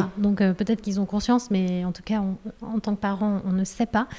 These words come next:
Speaker 2: Mais par exemple, si on voit un enfant qui a des problèmes de digestion, de peau, de sommeil,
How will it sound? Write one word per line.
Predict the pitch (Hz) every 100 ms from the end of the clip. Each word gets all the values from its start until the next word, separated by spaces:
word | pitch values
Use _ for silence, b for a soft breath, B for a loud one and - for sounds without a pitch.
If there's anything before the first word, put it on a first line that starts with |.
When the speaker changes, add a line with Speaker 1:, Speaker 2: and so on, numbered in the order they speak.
| B B B B -
Speaker 2:
Mais | 202
par | 202
exemple, | 202 196 220
si | -
on | 202
voit | 190
un | 190
enfant | 190 190 208
qui | 202
a |
des | 190
problèmes | - 202 196
de |
digestion, | 190 180 190 208 - - 190
de | 190 202
peau, | - 196
de | 185 196
sommeil, | - 208 196 180